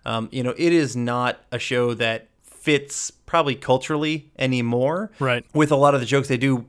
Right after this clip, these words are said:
Speaker 1: but I don't care. I still find it funny.
Speaker 2: Yeah.
Speaker 1: You know, I, I did, I, especially, and partly probably because I watched only the best of, and I watched the best shit. You know, yes, making fun of a woman for being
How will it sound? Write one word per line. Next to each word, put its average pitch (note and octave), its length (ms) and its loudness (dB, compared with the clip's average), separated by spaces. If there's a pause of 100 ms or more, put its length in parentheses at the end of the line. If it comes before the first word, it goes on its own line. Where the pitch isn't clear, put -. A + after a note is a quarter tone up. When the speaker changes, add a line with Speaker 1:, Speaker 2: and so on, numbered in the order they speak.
(180)
Speaker 1:
but F#3 420 0 (240)
I C#3+ 140 0
don't G#3+ 200 -2
care. D3 320 2
I B2 80 2
still F3+ 220 -2
find F3 260 -2
it - 220 -6
funny. B2+ 440 -2
Speaker 2:
Yeah. F#3 220 6 (220)
Speaker 1:
You A#2+ 100 -4
know, B2 180 2
I, C3 420 -2
I C#3+ 160 4
did, E3+ 180 0
I, D3+ 60 2
especially, D#3 840 2
and C#3 240 -2
partly D3+ 320 2
probably B2+ 420 0
because A#2+ 400 0
I A#2+ 180 0
watched A#2+ 420 0
only B2+ 280 2
the A2+ 120 -4
best B2+ 340 -2
of, A#2+ 240 -4
and A#2 100 -4
I A#2 40 -2
watched A#2 260 -6
the A2+ 60 -14
best A#2 240 -10
shit. B2 260 -4 (340)
You B2 80 -4
know, A#2 220 -4 (180)
yes, D3 360 0 (180)
making D#3+ 520 2
fun D3 300 2
of B2+ 500 2
a B2 160 0
woman B2+ 400 2
for B2+ 140 -4
being B2 380 -2